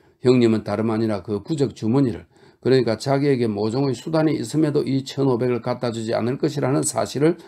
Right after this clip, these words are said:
가리켰던 겁니다. 제가 전혀 들어서 알고 있는 바로 모크로에서 체포될 때도 형님은 정확히 다음과 같이 소리쳤답니다.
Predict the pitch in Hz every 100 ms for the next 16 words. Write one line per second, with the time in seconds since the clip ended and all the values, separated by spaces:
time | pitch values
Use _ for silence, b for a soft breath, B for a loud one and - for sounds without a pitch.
0 | B _ 110 135 139 135 113 104 120 -
1 | - _ _ b b b - 131 120 -
2 | 110 131 131 165 147 120 113 107 117 120
3 | 110 107 113 87 90 b b b - 110
4 | 107 127 123 113 107 110 - 110 131 123
5 | 123 139 127 104 131 120 113 101 104 117
6 | 117 131 127 b _ 135 131 120 110 110
7 | - 135 - 113 107 110 120 120 90 -